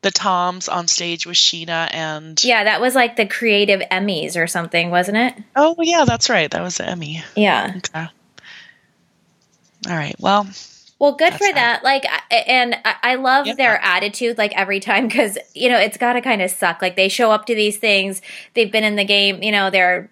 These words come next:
Speaker 2: ten seasons in, whatever. You know, it's like,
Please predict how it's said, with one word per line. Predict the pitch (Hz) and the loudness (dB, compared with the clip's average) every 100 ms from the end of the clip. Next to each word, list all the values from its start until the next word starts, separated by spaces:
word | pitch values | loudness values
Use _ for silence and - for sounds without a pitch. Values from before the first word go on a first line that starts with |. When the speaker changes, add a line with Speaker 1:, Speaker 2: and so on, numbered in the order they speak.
| - | -8
Speaker 2:
ten | - 247 233 | -2 0 -2
seasons | 233 214 208 202 190 | -4 -4 -4 -4 -2
in, | 196 190 190 196 190 | 0 0 0 -4 -6
whatever. | 202 190 185 190 196 | -2 2 2 2 2
You | 190 | 2
know, | 220 | 2
it's | 202 202 | 2 2
like, | 220 202 | 2 2